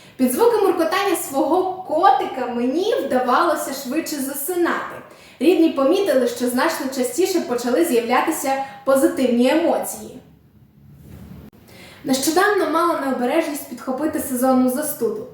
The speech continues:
Важко було не помітити зміни в поведінці свого улюбленця. Він одразу відчув моє погане самопочуття, оскільки майже перестав їсти, виходити з моєї кімнати та перестав бути грайливим. Весь час він проводив,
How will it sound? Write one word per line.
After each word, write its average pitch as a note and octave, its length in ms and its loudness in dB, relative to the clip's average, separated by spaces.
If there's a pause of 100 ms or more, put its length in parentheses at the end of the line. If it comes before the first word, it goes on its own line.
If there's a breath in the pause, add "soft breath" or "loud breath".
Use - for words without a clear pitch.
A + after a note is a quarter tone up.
(400 loud breath)
Важко G#4 320 2
було D4 240 0
не C#4 100 -2
помітити C4+ 580 0
зміни D4+ 300 2
в - 120 -8
поведінці B3+ 580 2
свого C4 460 0
улюбленця. G#3+ 600 -2 (260)
Він D#4 360 2
одразу D4+ 420 2 (120)
відчув D#4 340 -4
моє B3+ 220 0
погане B3 360 -4
самопочуття, B3 880 -2 (280 loud breath)
оскільки A#3+ 480 0
майже C4+ 420 4
перестав E4+ 480 0 (180)
їсти, B3+ 280 -4
виходити C#4 540 0
з - 20 -6
моєї B3 360 2
кімнати A#3+ 600 0
та G#3+ 260 -4
перестав A#3 500 -2
бути A#3 240 0
грайливим. C#4+ 480 -2 (460 loud breath)
Весь C#4 480 0
час F4 440 0
він C4 100 -2
проводив, C#4 560 2